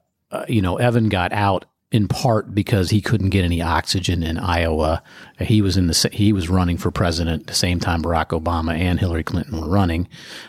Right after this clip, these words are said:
Uh, he couldn't get any oxygen once Obama, uh, announced, and so he thought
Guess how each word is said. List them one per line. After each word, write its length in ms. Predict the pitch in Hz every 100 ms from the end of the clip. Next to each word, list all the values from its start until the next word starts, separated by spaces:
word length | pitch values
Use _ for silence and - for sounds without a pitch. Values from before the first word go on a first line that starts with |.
| -
Uh, 220 | 110 87
he 180 | 87 113
couldn't 300 | - 113 92
get 160 | 85 85
any 260 | 117 117 95
oxygen 520 | 80 82 95 90 87
once 260 | 85 - -
Obama, 600 | 98 85 87 87 85 80 - - - _ _
uh, 200 | 104 85 -
announced, 560 | 107 92 123 90 92 -
and 120 | 90
so 400 | 90 87 87 -
he 220 | - 110
thought 400 | - 95 85 -